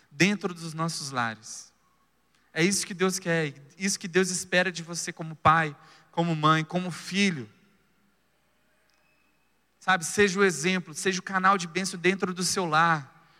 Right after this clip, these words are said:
Coloque-se de joelho pelo seu cônjuge, coloque-se de jo-, de joelho pelos seus pais, pelos seus parentes. Honre a Deus através da sua vida. E Deus vai usar a sua vida como um canal de transformação dentro da sua casa.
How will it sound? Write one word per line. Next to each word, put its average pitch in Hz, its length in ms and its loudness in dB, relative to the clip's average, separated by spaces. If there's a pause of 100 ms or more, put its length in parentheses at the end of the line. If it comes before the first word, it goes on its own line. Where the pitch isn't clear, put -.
(200)
Coloque-se 214 460 2
de 190 140 -2
joelho 190 500 4
pelo 196 180 0
seu 190 180 0
cônjuge, 185 600 0
coloque-se 196 420 0
de 190 220 -10
jo-, 196 160 -12 (100)
de 185 140 0
joelho 190 340 4
pelos 196 280 0
seus 202 260 -2
pais, 180 600 4 (320)
pelos 185 180 2
seus 196 200 -2
parentes. 196 1000 0 (560)
Honre 254 440 8
a 220 100 6
Deus 214 260 4
através 220 440 2
da 208 60 -2
sua 208 220 0
vida. 170 480 -8 (360)
E 185 80 -14
Deus 196 340 4
vai 214 140 2
usar 202 300 2
a 208 40 0
sua 202 240 0
vida 190 240 -4
como 196 240 -6
um 196 100 -8
canal 175 560 4
de - 140 -10
transformação 180 920 0 (280)
dentro 202 460 4
da 185 100 0
sua 196 240 -2
casa. 165 560 0